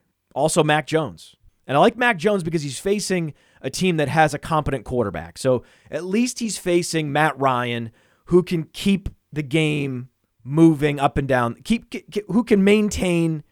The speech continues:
drives and score points and force Mac Jones to increase the tempo. Where if you're Jimmy Garoppolo, if you're Tua, those are the other streaming options. Woof,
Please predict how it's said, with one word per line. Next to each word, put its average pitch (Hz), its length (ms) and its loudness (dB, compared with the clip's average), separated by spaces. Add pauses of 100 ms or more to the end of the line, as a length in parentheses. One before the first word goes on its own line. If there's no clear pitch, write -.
(260)
drives 104 800 -2 (340)
and 156 160 0
score 170 320 2
points - 600 -8 (380)
and 139 120 -4
force 185 360 2
Mac 160 240 2
Jones 143 460 -2
to 156 220 -4
increase 151 360 -2
the 131 100 -8
tempo. 95 480 -8
Where 156 500 2 (360)
if 165 120 -6
you're 175 100 -2
Jimmy 208 260 -2
Garoppolo, 170 680 0
if 139 140 -8
you're 127 100 -10
Tua, 170 440 4
those 143 180 0
are 147 60 -2
the 143 140 -2
other 156 220 2
streaming 151 400 0
options. 135 680 -2 (320)
Woof, - 680 -6